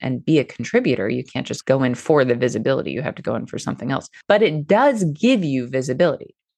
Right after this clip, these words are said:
So those are two ways that you can be visible. Get some one-on-one time with your boss's boss to ask some intelligent questions that will help you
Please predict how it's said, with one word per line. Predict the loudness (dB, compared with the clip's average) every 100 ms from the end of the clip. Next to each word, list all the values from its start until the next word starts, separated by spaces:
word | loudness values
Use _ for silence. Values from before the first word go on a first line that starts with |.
| _
So | -4 2
those | 2 2 0
are | -2
two | -4 -4 -2
ways | 0 2 2 0 -2 -6 -14 _
that | 2 2
you | 2 0
can | 0 -2 0
be | 0
visible. | 0 -2 -4 -10 -14 _ _
Get | -2 0
some | 0 2
one-on-one | 4 4 2 2
time | 0 -2
with | 0
your | 0
boss's | 0 0 -2 -8
boss | -2 0 2 0 -4
to | -4 -4
ask | -4 -6
some | -2 0
intelligent | 0 -2 0 2 2 2 0 0
questions | -4 -4 -2 0 0
that | -2 -2
will | -2
help | 0 -2 -2 -2
you | 0 0 -2